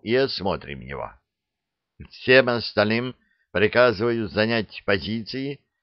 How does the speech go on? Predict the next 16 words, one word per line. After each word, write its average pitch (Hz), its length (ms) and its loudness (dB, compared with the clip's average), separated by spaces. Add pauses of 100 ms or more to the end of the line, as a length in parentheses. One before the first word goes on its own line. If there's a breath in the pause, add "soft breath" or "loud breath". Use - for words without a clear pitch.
(140)
откуда 107 420 0
вам 104 460 4
будет 131 300 -2
нас 120 440 -2
хорошо 95 400 -2
видно, 73 480 -10 (680)
и 90 80 2
откуда 117 400 2
вы 127 220 0
сможете 123 680 -4 (340)
прикрыть 110 600 -2
нас 107 340 0 (200)
в - 60 -20
случае 139 460 0
неожиданного 117 960 -2
нападения. 92 880 -2